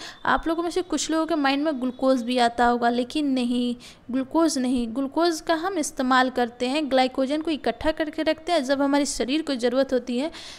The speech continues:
तो ग्लाइकोजन को ही ग्लूकोज के रूप में कन्वर्ट करके, अ, इस्तेमाल किया जाता है।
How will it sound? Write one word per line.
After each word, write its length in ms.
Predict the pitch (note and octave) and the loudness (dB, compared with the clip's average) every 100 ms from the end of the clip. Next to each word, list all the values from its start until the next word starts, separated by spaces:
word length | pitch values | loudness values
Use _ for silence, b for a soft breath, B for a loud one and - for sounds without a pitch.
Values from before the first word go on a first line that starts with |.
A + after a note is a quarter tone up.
| B | B
तो 60 | C4 | -6
ग्लाइकोजन 580 | A#3 C4 B3+ C#4 C#4+ F4+ | 0 0 0 -2 0 -2
को 140 | F4 | 0
ही 120 | E4 G4 | 0 0
ग्लूकोज 520 | C#4+ C4 C4 B3+ - | 0 0 2 2 2
के 120 | C#4 | 0
रूप 200 | B3+ A#3+ B3+ | 0 -2 0
में 180 | C#4+ | 0
कन्वर्ट 460 | D4 C4+ A#3+ B3 G#3 | 2 0 4 2 2
करके, 400 | - A#3 C4+ F#4+ A4 B B B | -2 -2 0 -2 -4 B B B
अ, 220 | - - - | 0 2 2
इस्तेमाल 600 | A#3 - C#4 B3 A3 A3+ A3+ | 0 0 2 4 4 2 -2
किया 220 | B3 A#3+ | 0 2
जाता 300 | A#3 A3 A#3 | 4 2 2
है। 300 | A3+ A#3+ A#3 | 0 0 -4